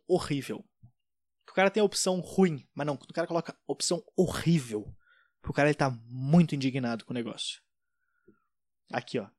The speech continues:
O, o ti-, esse título eu acho muito legal, cara. O cara colocou no título dele, "Um completo lixo." Aí ele colocou, vamos ler.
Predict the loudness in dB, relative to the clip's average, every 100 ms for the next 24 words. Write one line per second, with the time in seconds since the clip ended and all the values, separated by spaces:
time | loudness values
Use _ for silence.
0 | _ _ _ _ _ _ _ _ _ _
1 | -16 -12 -10 -10 -6 -4 -2 -4 -10 -14
2 | -4 0 0 0 2 4 4 0 0 0
3 | 0 0 0 -6 -8 -16 _ _ _ _
4 | _ _ _ _ _ _ _ _ _ _
5 | _ _ _ _ _ -16 -6 -2 0 2
6 | 0 0 -2 2 2 2 -4 2 2 6
7 | 6 6 6 6 8 6 4 4 4 2
8 | -2 -6 -10 -18 _ -20 _ _ _ _
9 | _ _ _ _ _ _ -10 -6 0 0
10 | 0 -4 -4 -4 -6